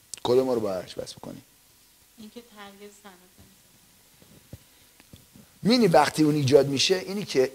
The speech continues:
Speaker 1: این استاندارد می‌شه. برای که ما پیرو مسیح شدیم. و حتی اگر احساساتمون برعکس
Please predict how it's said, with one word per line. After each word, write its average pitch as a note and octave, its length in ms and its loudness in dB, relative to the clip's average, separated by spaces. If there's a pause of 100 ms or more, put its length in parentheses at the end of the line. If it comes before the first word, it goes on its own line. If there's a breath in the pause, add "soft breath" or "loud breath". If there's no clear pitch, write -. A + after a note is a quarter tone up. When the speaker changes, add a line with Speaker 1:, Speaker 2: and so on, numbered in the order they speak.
Speaker 1:
این D#3+ 420 -2
استاندارد A#2+ 680 2
می‌شه. F2 300 -10 (960 soft breath)
برای C#3 160 4
که E3 80 -2
ما F3 80 2
پیرو C#3+ 440 2
مسیح D#3 320 0
شدیم. F#2+ 420 -4 (1500 soft breath)
و D3+ 100 6
حتی G3+ 340 4
اگر A3+ 360 2 (760 soft breath)
احساساتمون F3+ 1000 6
برعکس D#3 680 4